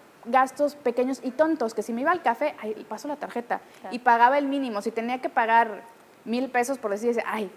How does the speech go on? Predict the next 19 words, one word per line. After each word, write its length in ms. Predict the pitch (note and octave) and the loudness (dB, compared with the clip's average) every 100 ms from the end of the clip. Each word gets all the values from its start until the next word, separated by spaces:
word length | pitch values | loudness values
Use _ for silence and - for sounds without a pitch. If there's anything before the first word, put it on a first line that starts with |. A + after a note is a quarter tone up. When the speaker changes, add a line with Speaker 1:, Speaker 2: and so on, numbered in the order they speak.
| - | -12
Speaker 1:
me 60 | G3 | -6
dice 140 | C#4+ | -2
que 140 | C#4 | -2
con 100 | - | -4
que 120 | G3+ F#3 | -10 -2
pague 260 | G3+ A#3+ | 0 0
cincuenta 460 | A#3+ G3+ A3+ A#3 F#3 | -4 -6 -4 -4 -4
pagaba 380 | G3 F#3 F#3 F#3 | -2 0 2 0
eso", 200 | F3+ F3+ | -4 -12
¿no? 80 | F#3+ | -10
Entonces, 420 | G#3 A3 B3 B3 - - - | -8 -4 -4 -6 -20 -20 2
desconocimiento, 800 | C#4 D4+ D4+ D4 D#4+ G4 F4+ B3 | 2 2 -2 0 0 0 0 0
porque, 520 | A3 A3+ A3 G3+ - - | 0 2 0 0 -8 -8
digo, 320 | B3 C#4 A#3 - - - | 4 4 4 -4 -18 -14
discúlpeme, 400 | G#3 - B3+ B3 | -14 -6 0 0
pero 140 | F#3+ | 0
tonta 340 | - D4 G4 F#4 | 4 4 6 2
no 140 | A#3+ | 2
soy, 240 | - G3+ | -2 -6